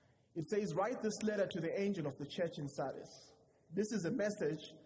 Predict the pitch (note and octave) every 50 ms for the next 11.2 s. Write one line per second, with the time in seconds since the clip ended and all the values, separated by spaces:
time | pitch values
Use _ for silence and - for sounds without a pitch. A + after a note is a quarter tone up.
0 | - - _ _ - - F3+ E3+ D#3+ E3 D#3 D3+ E3 F3 F3+ F#3 F3+ E3 D#3+ E3+
1 | C#3+ C#3+ D#3+ C#3 C3+ - - G3 F3+ E3+ D#3 C#3 C3+ - - F3 E3+ D#3+ D3 -
2 | - - - - F3 D#3+ D#3 D3 - D3 C3+ - - - C#3+ C#3 C#3+ C#3 C#3 C#3
3 | D#3+ - - - - - - D#3 D3 C3+ C3+ - - - E3+ D3+ C#3 C3 B2+ B2+
4 | - - - C3+ - - - - - - - - - _ _ _ _ _ _ _
5 | _ - - D#3 D#3+ D#3+ D#3 E3 F#3 G#3 G#3 G3+ - G#3+ G#3+ A3+ A#3 G#3 F3+ G#3+
6 | G#3+ G#3 F#3+ F#3+ D#3 D3 D3+ C#3 - - D#3+ D#3+ D3+ C#3+ D3 E3+ G#3+ G#3+ - -
7 | - - - - - - _ _ - E3+ E3 D#3 D3 D#3+ E3+ F3 - - F3+ D#3
8 | C#3 C#3+ C#3 B2+ C3 D3+ E3 D#3+ G#3+ G3+ - - A3 G#3 G3 - - D#3+ C#3+ -
9 | D3 C3+ - - E3+ E3+ D3+ C3 B2+ C3 C#3 C#3+ D3+ C#3 - - - D3 - -
10 | - _ _ _ _ _ _ _ _ _ - E3 D3 C3+ C3+ C#3 C3 B2+ C#3+ D#3
11 | F3+ B2+ A2 B2